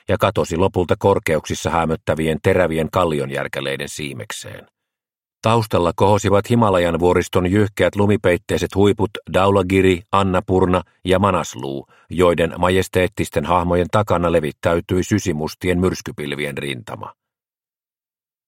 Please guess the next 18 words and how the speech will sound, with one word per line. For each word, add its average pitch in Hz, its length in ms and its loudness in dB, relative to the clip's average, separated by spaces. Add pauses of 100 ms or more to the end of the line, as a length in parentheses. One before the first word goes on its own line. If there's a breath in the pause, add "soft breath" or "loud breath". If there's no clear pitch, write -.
(100)
Ratsastajat 107 640 0
olivat 85 300 -2
verhoutuneet 92 680 2
kaapuihin 98 540 2
suojautuakseen 92 880 0
laaksoa 98 560 -2
piiskaavalta 85 640 -4
armottomalta 73 760 -4
viimalta. 60 540 -12 (640)
Matka 90 380 0
oli 82 160 2
ollut 95 240 0
pitkä - 420 -8 (300)
ja 73 80 -4
määränpää 90 560 0
oli 73 180 -4
jo 71 100 -4
lähellä. 58 460 -8